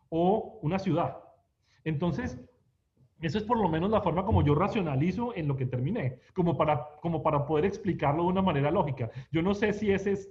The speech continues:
si es una manera muy lineal de hacerlo, pero para mí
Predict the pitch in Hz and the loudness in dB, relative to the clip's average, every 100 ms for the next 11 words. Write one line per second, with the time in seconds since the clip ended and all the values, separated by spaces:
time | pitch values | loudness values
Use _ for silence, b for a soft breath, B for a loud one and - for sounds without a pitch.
0 | - 165 147 175 190 185 151 139 175 180 | -8 -4 -4 -2 0 0 0 0 0 0
1 | 180 175 185 185 147 139 151 170 B B | 2 2 2 0 2 0 0 -4 B B
2 | B - 185 180 196 185 190 165 139 156 | B -2 -2 0 0 0 -2 -2 0 0
3 | 143 160 196 240 - | 0 -2 -2 -4 -8